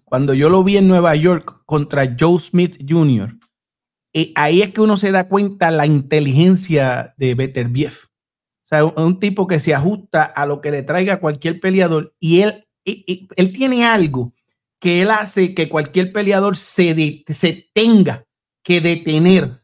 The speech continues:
a, a, a pelear. O sea, que no hay de otra, que ya se, se siente el poder y, y que co-, si corro me mata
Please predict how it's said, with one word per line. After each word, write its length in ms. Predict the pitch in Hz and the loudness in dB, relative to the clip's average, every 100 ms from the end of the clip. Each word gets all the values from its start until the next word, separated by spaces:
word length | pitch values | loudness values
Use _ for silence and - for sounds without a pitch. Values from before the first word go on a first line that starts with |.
| - | -6
a, 160 | 143 147 135 - | -4 -2 -4 -4
a, 240 | 143 120 - _ _ _ _ | -4 -6 -14 _ _ _ _
a 140 | 147 151 | -4 -2
pelear. 460 | 156 160 139 - _ | -2 -2 -4 -10 _
O 40 | |
sea, 220 | - 156 147 | -2 -2 0
que 120 | 156 | 0
no 120 | 170 | 2
hay 100 | 202 | 2
de 180 | 185 175 | 2 4
otra, 400 | 185 185 127 123 | 2 0 -8 -8
que 160 | 131 | -6
ya 240 | 131 160 185 | 0 0 0
se, 320 | - - 175 | -4 -4 -4
se 160 | - 156 | -4 -4
siente 420 | - 190 202 214 | 0 -2 0 -2
el 140 | 190 | -2
poder 360 | 220 208 208 196 | -2 0 0 0
y, 140 | 185 185 | -2 -4
y 180 | 156 | -6
que 300 | 156 156 151 _ _ _ _ | -2 -2 -4 _ _ _ _
co-, 360 | - - 170 - | -10 -4 -4 -4
si 280 | - 180 - | -4 -4 0
corro 360 | 196 220 220 | 0 2 2
me 140 | 220 208 | 0 0
mata 600 | 214 214 214 190 175 | -2 -4 0 0 -2